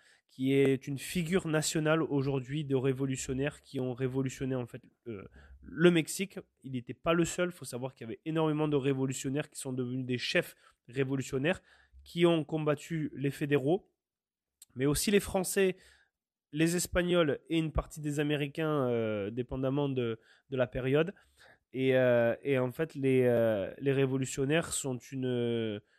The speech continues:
sont, sont des figures historiques et toujours présentes, importantes pour le pays. Elle permet aujourd'hui d'avoir un pays, certes qui n'est pas parfait,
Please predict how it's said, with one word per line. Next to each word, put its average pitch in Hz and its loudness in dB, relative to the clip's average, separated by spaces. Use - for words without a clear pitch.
sont, - -6
sont 143 0
des 139 2
figures 170 -2
historiques 165 0
et 135 -2
toujours 151 -8
présentes, 160 0
importantes 156 -4
pour 143 -4
le 139 2
pays. 127 -6
Elle 120 -8
permet 135 2
aujourd'hui 143 2
d'avoir 139 2
un 139 0
pays, 151 -2
certes - -4
qui 156 -10
n'est 139 -2
pas 135 -4
parfait, 170 -4